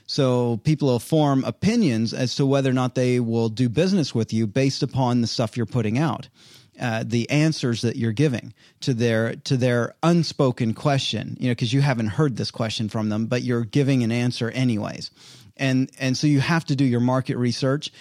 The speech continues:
and that comes from also researching your customers, researching the people who visit your website. Uh, and, and offline, it's the same thing.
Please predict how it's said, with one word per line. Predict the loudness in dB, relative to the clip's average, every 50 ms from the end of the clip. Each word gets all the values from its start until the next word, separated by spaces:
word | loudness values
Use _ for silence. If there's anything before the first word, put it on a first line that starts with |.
| -20 -20 -8
and | -4 0 0 0
that | 0 0
comes | 0 0 2 2 0 -2
from | -2 -2 0 0 0 0 -2 -2
also | -2 -2 -2 0 0 0 0 2 2 0 -2 -4
researching | -2 0 0 0 0 0 0 -2 -2 0 0 0
your | 0 0 -2
customers, | -2 -4 -4 -4 -2 -4 -2 -2 -2 -2 -2
researching | 0 0 0 0 0 -2 -2 0 0 0 0
the | -2
people | -2 -2 -4 -2 -2 -2
who | -2 -2 -2
visit | -2 -2 -2 0 -2 -2
your | -2 -2 0
website. | 0 0 -2 -2 -2 -4 -2 -2 -2 -4 -6 -10 _ _ _ _ _ _ _ _ _ _ _ _ _ _ -20 -20 -20 -20 -14 -6
Uh, | -4 -2 0 0 -2 -4 -6 -8 -10 -6
and, | -2 -2 -2 -2 -2 0
and | 0 0 0
offline, | 0 -2 -2 0 0 0 2 2 2 2
it's | 0 0
the | -2 -2
same | 0 0 0 0 0
thing. | 0 -2 -4 -4 -8 -14